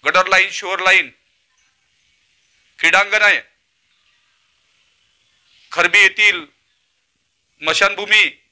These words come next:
याचं सुंदरीकरण करणे, तसेच जे राहिलेला विकास आहे, रस्ते आहे, अनेक ठिकाणी आजही रस्ते नाही आणि त्या रस्ते नाही आणि पाण्याची आम्ही संपूर्ण पेरी अर्बन पाणी पुरवठा दोनशे अठ्ठ्याऐंशी कोटी रुपयाची योजना आणून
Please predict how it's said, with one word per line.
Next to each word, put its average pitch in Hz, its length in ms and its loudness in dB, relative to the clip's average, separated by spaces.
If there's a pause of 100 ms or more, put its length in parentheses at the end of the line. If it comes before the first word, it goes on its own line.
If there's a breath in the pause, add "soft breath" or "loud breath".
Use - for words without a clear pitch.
(340)
याचं 175 120 -12
सुंदरीकरण 202 600 -2
करणे, 196 460 -2 (1120)
तसेच 214 380 2 (560)
जे 175 100 2
राहिलेला 190 400 2
विकास 190 360 -4
आहे, 185 120 -2
रस्ते 165 300 -6
आहे, 120 240 2 (1000)
अनेक 214 280 0
ठिकाणी 202 320 0
आजही 196 540 0 (140)
रस्ते 170 320 -4
नाही 165 300 0 (800)
आणि 180 220 0
त्या 202 560 0
रस्ते 208 260 -6
नाही 202 340 2 (300)
आणि 185 160 -2
पाण्याची 196 440 0
आम्ही 190 200 0
संपूर्ण 190 440 -10
पेरी 196 280 0
अर्बन 196 160 -2
पाणी 180 280 -2
पुरवठा 185 280 -6
दोनशे 175 300 -6
अठ्ठ्याऐंशी 185 340 -2
कोटी 175 180 -12
रुपयाची 180 320 -4
योजना 175 320 0
आणून 180 240 -2